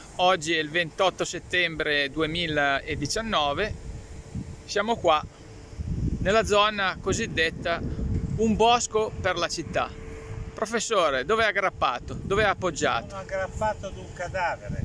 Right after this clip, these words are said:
Speaker 1: A un cadavere?
Speaker 2: Eh sì, un cadavere che aveva già tentato di,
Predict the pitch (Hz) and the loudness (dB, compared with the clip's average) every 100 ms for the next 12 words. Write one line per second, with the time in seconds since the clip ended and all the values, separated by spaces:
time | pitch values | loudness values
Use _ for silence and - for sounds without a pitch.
0 | - - 185 - 180 185 160 143 160 185 | -4 0 2 2 4 4 4 0 -2 -4
1 | - - - - - - - - - - | -10 -16 -14 -12 -10 -10 -10 -14 -14 -14
2 | - - - - - - 175 165 165 180 | -14 -14 -16 -16 -16 -14 -14 -10 -8 -8
3 | 185 175 151 131 - - - - - - | -6 -6 -4 -6 -10 -16 -14 -12 -12 -12
4 | - 165 180 262 240 180 170 143 208 208 | -10 -6 -4 -2 -2 -2 -2 -4 0 0
5 | 165 175 156 143 185 156 135 147 127 123 | -2 -6 -8 -4 -2 -2 -2 -8 -10 -8
6 | 123 120 | -6 -6